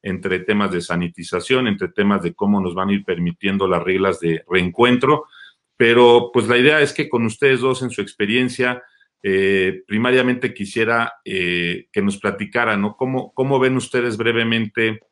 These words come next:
eh, esta, esta nueva forma en la que vamos a cooperar,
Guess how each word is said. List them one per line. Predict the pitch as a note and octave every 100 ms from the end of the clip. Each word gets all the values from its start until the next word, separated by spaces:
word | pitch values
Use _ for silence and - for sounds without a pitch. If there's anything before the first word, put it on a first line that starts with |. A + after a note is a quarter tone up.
| _
eh, | F2+ F2+ F2+ F#2 F#2 G#2
esta, | G2 - G2 F#2 -
esta | G#2+ - A#2
nueva | A#2+ B2+ B2+ A2+
forma | A#2+ A#2 A#2
en | G#2+
la | F2+
que | -
vamos | G2 G#2 G#2+ G2
a | -
cooperar, | F2+ - F2+ G2 G#2+